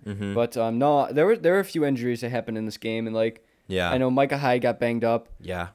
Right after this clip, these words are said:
Speaker 2: Um,
Speaker 1: Jordan Phillips
Speaker 2: Jordan
Speaker 1: pulled his
Speaker 2: Phillips
Speaker 1: hammy
Speaker 2: had a
Speaker 1: or something,
Speaker 2: hamstring.
Speaker 1: ter-, whatever he did.
Speaker 2: And
Speaker 1: I
Speaker 2: then, like we said, Morris went out, but he came back.
Speaker 1: Mm-hmm.
Speaker 2: So, yeah, in a game like that, I think it was really smart choice to take out Allen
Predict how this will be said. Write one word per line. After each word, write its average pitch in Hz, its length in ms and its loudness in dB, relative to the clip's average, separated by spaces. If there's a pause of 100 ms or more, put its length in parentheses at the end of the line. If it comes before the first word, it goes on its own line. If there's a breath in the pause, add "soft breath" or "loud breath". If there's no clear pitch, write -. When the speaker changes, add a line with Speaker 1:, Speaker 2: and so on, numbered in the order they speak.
Speaker 2:
Um, 113 560 -2
Speaker 1:
Jordan 104 260 0
Phillips 104 400 0
Speaker 2:
Jordan 139 220 2
Speaker 1:
pulled - 20 2
his - 80 -2
Speaker 2:
Phillips 123 260 2
Speaker 1:
hammy 120 120 0
Speaker 2:
had 127 100 0
a - 20 0
Speaker 1:
or 120 140 2
something, 120 200 -4
Speaker 2:
hamstring. 101 360 0
Speaker 1:
ter-, - 20 -10
whatever 92 340 0
he 87 80 -4
did. 85 260 -6
Speaker 2:
And - 80 0
Speaker 1:
I - 20 0
Speaker 2:
then, 123 140 2
like 123 180 0
we 127 80 -4
said, 117 180 0
Morris 120 380 0
went 117 140 -2
out, 110 280 -2
but 120 80 -4
he 123 100 -6
came 117 220 -4
back. 101 380 -2
Speaker 1:
Mm-hmm. 95 380 -8
Speaker 2:
So, 110 520 0 (400)
yeah, 135 180 2
in 127 100 0
a - 40 0
game 240 220 2
like 180 160 0
that, 123 260 4
I 131 80 2
think 139 200 -2
it 139 40 0
was 123 140 -2
really 135 320 2
smart 120 320 -2
choice 120 240 -2
to 110 80 -12
take 120 200 -4
out 110 200 0
Allen 107 400 -4